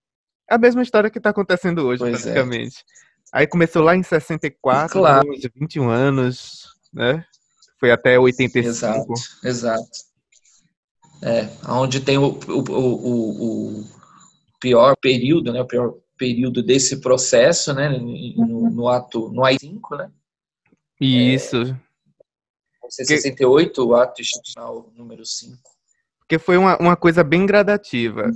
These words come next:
Speaker 1: É, foi direto, foi um
Speaker 2: Isso.
Speaker 1: golpe de Estado, mas foi bem gradativo. Ele começou com alguns atos in-,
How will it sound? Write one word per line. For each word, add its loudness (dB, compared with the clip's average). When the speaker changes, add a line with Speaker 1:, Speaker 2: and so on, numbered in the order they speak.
Speaker 1:
É, 4
foi 4
direto, 2
foi -4
um -4
Speaker 2:
Isso. 0
Speaker 1:
golpe 2
de -6
Estado, -2
mas -4
foi -2
bem -4
gradativo. 0
Ele -2
começou -2
com -6
alguns -6
atos -2
in-, -12